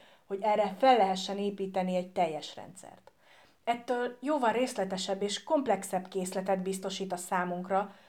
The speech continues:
az Európai Unió egyik háttérintézményének, az Eurydice-nek Citizenship Education at School in Europe, ö, címen kétezer-tizenhét novemberében megjelent kiadványa.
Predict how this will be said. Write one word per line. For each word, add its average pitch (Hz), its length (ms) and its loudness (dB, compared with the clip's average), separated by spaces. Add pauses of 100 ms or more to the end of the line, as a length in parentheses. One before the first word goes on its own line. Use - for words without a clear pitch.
(180)
az 190 160 -6
Európai 214 640 6
Unió 190 380 0
egyik 190 300 -4
háttérintézményének, 185 1500 -2 (500)
az 190 200 -6
Eurydice-nek 190 1000 -2 (480)
Citizenship 202 920 -4 (140)
Education 202 920 -4
at 190 140 -12
School 208 380 -4
in 196 300 -4
Europe, 190 360 -2 (720)
ö, 190 180 0 (120)
címen 202 560 -2
kétezer-tizenhét 190 1300 -2
novemberében 170 720 -2
megjelent 165 480 -4
kiadványa. 147 680 -12